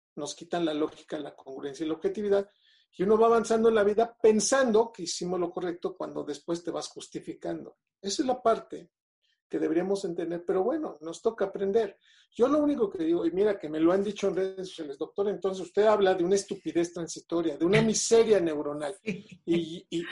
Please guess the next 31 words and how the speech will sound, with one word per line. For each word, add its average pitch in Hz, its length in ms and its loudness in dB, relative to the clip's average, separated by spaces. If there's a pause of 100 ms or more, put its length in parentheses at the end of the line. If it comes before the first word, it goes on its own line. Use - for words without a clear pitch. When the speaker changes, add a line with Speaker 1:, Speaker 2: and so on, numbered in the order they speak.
Speaker 1:
y 175 40 2
hay 214 100 4
quien 277 240 0
se 170 140 -4
enoja. 190 460 -2 (360)
Speaker 2:
De 220 180 2
una 240 160 4
Speaker 1:
Pero 208 300 4
es 202 160 4
que 214 160 2
yo 262 80 0
no 220 80 4
Speaker 2:
ignorancia - 0 -
Speaker 1:
estoy 202 180 0
de - 0 -
Speaker 2:
temporal. 185 600 4 (220)
Speaker 1:
Perdona. 160 380 -8 (1300)
Pues - 100 -8 (120)
es - 40 -8
que - 380 -8
si, - 300 -8 (120)
si - 220 -6
no 226 160 2
fuera 277 320 2
así, 214 420 -4 (140)
no 190 100 -6
seríamos 240 340 -2
la 220 80 -2
especie 220 480 -10
que - 120 -16
somos. - 280 -16